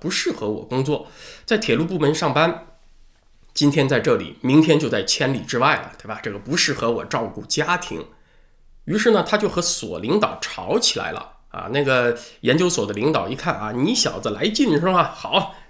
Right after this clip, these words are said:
就给你双开了啊！”就把这个小伙子开除了党籍和公职。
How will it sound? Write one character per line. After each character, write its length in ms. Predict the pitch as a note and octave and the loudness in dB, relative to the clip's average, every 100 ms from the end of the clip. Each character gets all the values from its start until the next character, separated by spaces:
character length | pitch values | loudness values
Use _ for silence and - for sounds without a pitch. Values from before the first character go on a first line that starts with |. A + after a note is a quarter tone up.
| - | -6
就 80 | C3 | -2
给 140 | C3+ | 0
你 120 | D3 | 0
双 300 | G#2+ - G#3+ | 0 2 4
开 240 | G#3+ A#3 G#3+ | 4 0 -2
了 200 | - - - | -4 -10 -14
啊！” 120 | - | -6
就 140 | C#3+ | -2
把 360 | A#2 G2+ - - - | -2 -2 -6 -14 -4
这 80 | C#3 | -2
个 80 | A#2+ | 0
小 220 | A2+ A#2+ | 0 0
伙 180 | - - | -2 -8
子 140 | - | -12
开 200 | - C3+ | -2 0
除 180 | A#2+ - | 0 -4
了 100 | G#2+ | -6
党 280 | - G#2 - - | -6 -10 -12 -10
籍 220 | - G#2 | -6 -6
和 140 | A#2+ A#2+ | -4 -2
公 220 | D3+ D3+ | 2 2
职。 400 | - A#2+ - | 2 -4 -6